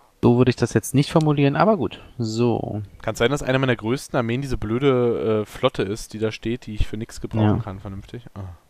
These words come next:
Speaker 1: Was ist denn mit der Armee in Safa? Ist, die ist gebunden, ne?
Speaker 2: Nee, mittlerweile kann ich die da, glaub ich, auch wegstellen. Militärpräsenz plus zwölf. Ich hab da plus zwölf, also so ungefähr kann ich sie wegnehmen eigentlich.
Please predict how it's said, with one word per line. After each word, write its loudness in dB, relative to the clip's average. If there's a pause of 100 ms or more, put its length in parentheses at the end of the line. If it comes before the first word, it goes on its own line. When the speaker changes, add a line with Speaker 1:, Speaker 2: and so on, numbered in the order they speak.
(540)
Speaker 1:
Was 0
ist 2
denn 10
mit 2
der 4
Armee 2
in -4
Safa? 0
Ist, -8
die -4
ist -6
gebunden, -4
ne? 0
Speaker 2:
Nee, 4
mittlerweile 2
kann -2
ich -8
die 2
da, 2
glaub -2
ich, -6
auch -6
wegstellen. -2
Militärpräsenz -4
plus -10
zwölf. 2
Ich -10
hab -8
da 4
plus -4
zwölf, 0
also -6
so -12
ungefähr -8
kann -12
ich -12
sie -16
wegnehmen -12
eigentlich. -14